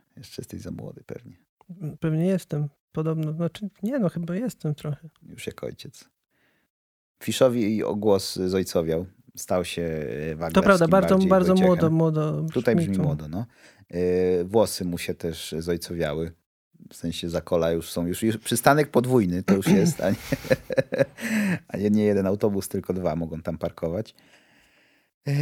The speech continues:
Speaker 1: i docenił, nie mówię, że nie doceniał, ale docenił wartość melodii w wokalu. Mieli jeszcze oczywiście epizod po drodze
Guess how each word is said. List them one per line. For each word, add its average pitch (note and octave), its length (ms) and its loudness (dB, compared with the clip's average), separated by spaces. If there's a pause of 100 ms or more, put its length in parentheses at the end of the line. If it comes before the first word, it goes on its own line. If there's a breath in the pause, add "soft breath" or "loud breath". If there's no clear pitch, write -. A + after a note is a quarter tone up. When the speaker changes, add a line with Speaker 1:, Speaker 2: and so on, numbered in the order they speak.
(680)
Speaker 1:
i A3+ 640 2 (140)
docenił, G3+ 720 4 (720)
nie E3+ 180 -4
mówię, F3+ 260 0
że C3 80 -4
nie A2 80 0
doceniał, F3+ 600 -4
ale F#2+ 280 -8 (1120)
docenił B2+ 440 -2
wartość C3 580 -4
melodii F#3+ 500 -4 (1200)
w G2+ 140 -8
wokalu. F#2 520 -4 (1400 soft breath)
Mieli C3+ 200 2
jeszcze A2+ 220 2
oczywiście A2 400 0
epizod G2 400 -2
po - 100 -2
drodze F2 720 0